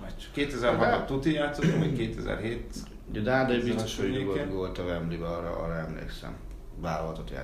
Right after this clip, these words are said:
Speaker 2: játékosként. Három egyre kaptunk ki, azt hiszem.
Speaker 1: Szerintem az a kétezer-hatos
Speaker 2: Simán lehet.
Speaker 1: környéke lehetett,
Speaker 2: De
Speaker 1: amikor
Speaker 2: másik
Speaker 1: Volkot
Speaker 2: az, hogy azért, hogyha meg-,
Speaker 1: bemutatkozott.
Speaker 2: megnézi az ember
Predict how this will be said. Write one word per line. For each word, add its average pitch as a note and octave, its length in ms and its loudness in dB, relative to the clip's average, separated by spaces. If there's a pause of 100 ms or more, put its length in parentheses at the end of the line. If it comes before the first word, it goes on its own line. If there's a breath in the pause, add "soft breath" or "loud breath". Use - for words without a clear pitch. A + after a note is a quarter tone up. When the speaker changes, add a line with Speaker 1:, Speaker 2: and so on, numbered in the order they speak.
(120)
Speaker 2:
játékosként. - 500 -8 (380 loud breath)
Három E2 320 2
egyre D#2+ 180 -2
kaptunk - 360 -10
ki, - 140 -8
azt - 100 -12
hiszem. - 160 -12 (360)
Speaker 1:
Szerintem C3 380 -6
az C#3+ 120 2
a C#3+ 60 0
kétezer-hatos G2+ 800 -2
Speaker 2:
Simán D#2+ 480 -2
lehet. E2 320 -4
Speaker 1:
környéke G#2+ 520 4
lehetett, G#2+ 340 4
Speaker 2:
De C3+ 120 10
Speaker 1:
amikor G#2 160 2
Speaker 2:
másik D#3+ 280 6
Speaker 1:
Volkot C#3 180 6
Speaker 2:
az, C#3 180 4
hogy B2+ 260 2
azért, A#2+ 260 4
hogyha G#2 240 0
meg-, B2+ 120 4
Speaker 1:
bemutatkozott. A#2+ 360 2
Speaker 2:
megnézi C#3 360 2
az G2+ 180 4
ember F#2+ 500 2